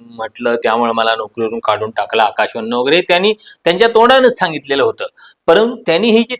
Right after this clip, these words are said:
थाप मारलेली होती तिला पुष्टी मिळेल असा पुरावा कुठूनही मिळाला नाही. म्हणजे त्या काळात आकाशवाणीवर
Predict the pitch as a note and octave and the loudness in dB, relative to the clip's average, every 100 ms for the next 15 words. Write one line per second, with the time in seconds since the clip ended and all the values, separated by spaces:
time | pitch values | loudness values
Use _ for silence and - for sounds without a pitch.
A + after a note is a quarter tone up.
0 | _ - F3+ B3 A#3+ F#3+ D3+ D3 D3 C3 | _ -2 2 2 2 2 2 0 -4 -6
1 | A2+ F#3+ A3+ _ _ _ - E3 G3 G3+ | -6 -10 -10 _ _ _ -6 0 0 0
2 | D#4 - - A3+ G3 E3 F3+ B2+ - F3 | -4 -6 -8 -8 -4 -2 0 0 -2 -6
3 | _ D#3+ C3 D#3 E3 A#2 - C#3+ F#3 G#3 | _ -2 0 0 -4 -14 -8 -6 -4 0
4 | E3 C#3 C#3+ B2+ F#2 _ _ _ _ - | 4 4 4 -2 -8 _ _ _ _ -8
5 | B2 D3+ D#3+ C3 D#3 D3+ C#3 D3+ E3 - | -4 -2 0 2 2 2 2 2 0 -6
6 | A2 C#3+ B2+ C#3+ D3 | -8 -6 -6 -8 -6